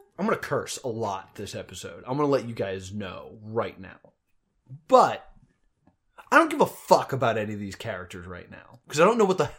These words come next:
fuck is going on. And we're opening with all these cats antagonizing this other cat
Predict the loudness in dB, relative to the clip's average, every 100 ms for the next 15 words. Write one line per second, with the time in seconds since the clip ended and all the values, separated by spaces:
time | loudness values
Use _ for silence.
0 | _ -20 -4 8 10 8 -2 2 2 2
1 | 0 -4 -6 -10 -16 -20 _ _ _ _
2 | _ _ _ 2 4 6 4 0 -4 -10
3 | -18 _ _ _ _ 2 4 8 10 10
4 | 8 6 4 -2 -8 0 0 0 2 6
5 | 6 6 2 -2 -2 0 0 -2 -14 _
6 | _ 2 4 2 2 2 4 2 2 2
7 | 0 -4 -4 -4 0 2 2 -2 -4 -4
8 | -4